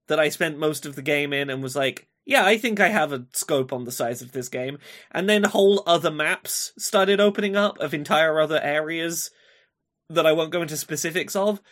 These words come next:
The scope of the game just doubled at one point, and I was very excited about that. Yeah, Infinite Wealth, I, I really want to get it finished, but I,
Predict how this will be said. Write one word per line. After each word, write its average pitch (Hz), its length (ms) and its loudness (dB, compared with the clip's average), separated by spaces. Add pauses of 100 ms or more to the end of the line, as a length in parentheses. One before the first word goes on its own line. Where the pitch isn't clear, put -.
The 190 140 0
scope 202 560 2
of 175 240 0
the 165 80 -2
game 170 420 -2
just - 340 -10
doubled 165 440 0
at - 120 2
one 202 220 -2
point, 240 380 -2 (420)
and 165 440 0
I 156 180 2
was 156 180 -4
very 139 400 0
excited 156 500 -4
about 208 280 0
that. 214 320 -2 (720)
Yeah, 185 260 4
Infinite 208 300 -2
Wealth, 160 400 2 (200)
I, 147 400 2
I - 180 -14 (120)
really 147 280 -4
want 131 160 -4
to 120 40 -6
get 123 140 2
it - 160 -4
finished, 123 540 -10
but 117 280 -2
I, 117 520 -4